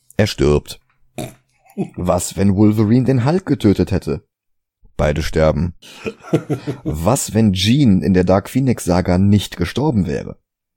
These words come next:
Sie zerstört erst die Erde und dann das ganze Universum und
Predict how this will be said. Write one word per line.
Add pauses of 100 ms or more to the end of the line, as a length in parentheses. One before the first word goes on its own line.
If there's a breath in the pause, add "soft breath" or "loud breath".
(460)
Sie
zerstört
erst
die
Erde
und
dann
das
ganze
Universum (100)
und